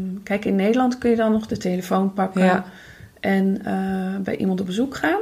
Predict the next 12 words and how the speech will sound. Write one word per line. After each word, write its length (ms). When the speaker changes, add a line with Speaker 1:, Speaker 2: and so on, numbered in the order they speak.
Speaker 2:
Mhm. 360
Speaker 1:
Of, 260
ehm, 300
maar 280
in 80
Amerika 420
is 80
het 80
natuurlijk 280
lastiger. 380
Speaker 2:
Ja, 340
ja. 240